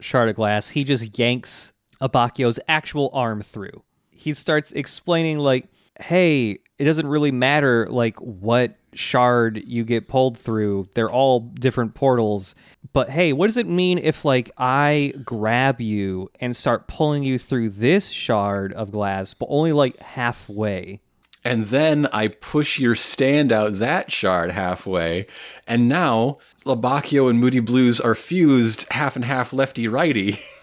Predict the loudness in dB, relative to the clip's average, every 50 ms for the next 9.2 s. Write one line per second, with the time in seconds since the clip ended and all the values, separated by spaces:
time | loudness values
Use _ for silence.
0 | _ -8 -2 0 2 4 4 2 2 -2 -4 -6 -4 -2 0 0 -2 -4 -6 -2
1 | 2 4 4 4 4 2 0 -2 -2 0 0 2 2 2 2 2 0 0 0 0
2 | 0 0 0 0 2 0 0 0 0 0 0 0 0 0 2 2 2 2 0 -2
3 | -4 -4 -4 -4 -4 -4 -4 -4 0 2 4 6 6 6 4 2 2 0 -2 -4
4 | -2 -2 0 0 0 -2 -2 -2 0 0 0 2 2 2 0 0 0 -2 -4 0
5 | 2 2 0 2 0 -2 -4 -4 -4 -2 -2 -2 -2 -2 -2 -4 -4 -4 -2 2
6 | 2 2 4 4 2 2 2 2 0 -2 -2 -2 -4 -6 -6 -6 _ -10 -10 -4
7 | 0 0 2 2 2 0 0 -2 -4 -4 -6 -4 0 2 2 2 2 0 -2 -4
8 | -4 -2 -2 0 0 0 -2 0 2 2 4 4 4 2 2 2 2 2 2 0
9 | -2 -4 -4 -6